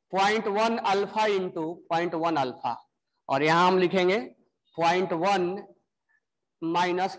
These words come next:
पॉइंट वन alpha। अगर मैं इसमें से पॉइंट वन कॉमन निकाल लूं तो point one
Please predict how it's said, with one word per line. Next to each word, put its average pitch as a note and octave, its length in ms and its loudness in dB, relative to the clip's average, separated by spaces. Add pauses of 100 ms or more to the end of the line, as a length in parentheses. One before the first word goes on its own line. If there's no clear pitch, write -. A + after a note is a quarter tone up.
पॉइंट F3 260 -4
वन E3+ 200 -2
alpha। C3 340 -4 (920)
अगर D#3 140 0
मैं F3 140 4
इसमें F3+ 240 -2
से F3 140 -8
पॉइंट F#3 260 0
वन F#3+ 220 2
कॉमन F#3 300 2
निकाल F#3 280 2
लूं E3 180 0 (500)
तो D#3 60 -10
point E3 360 -2
one F#3+ 260 2